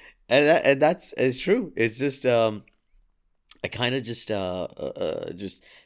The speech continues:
just felt that. And I always remember that, 'cause for me, it was humbling to just drive away and then be a nobody again,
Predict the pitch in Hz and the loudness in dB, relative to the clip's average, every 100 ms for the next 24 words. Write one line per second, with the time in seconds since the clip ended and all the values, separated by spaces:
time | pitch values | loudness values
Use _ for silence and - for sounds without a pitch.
0 | - 101 - 127 160 110 90 - 120 135 | -10 -10 -2 -2 -2 -2 -2 -2 0 2
1 | 165 185 151 127 139 160 110 - 113 - | 4 2 -2 -2 -2 0 -2 -2 -6 -8
2 | - - 131 135 185 147 110 _ _ - | -18 -4 -2 0 0 -2 -6 _ _ -6
3 | - 123 117 139 139 120 117 107 107 - | -2 0 0 0 0 -2 -6 -6 -6 -8
4 | _ 98 110 110 107 101 107 107 104 95 | _ 0 4 4 4 2 2 2 2 -2
5 | 101 98 104 98 98 104 98 92 90 85 | -4 -2 0 0 2 2 2 0 0 -2
6 | 87 85 95 | -2 -4 -6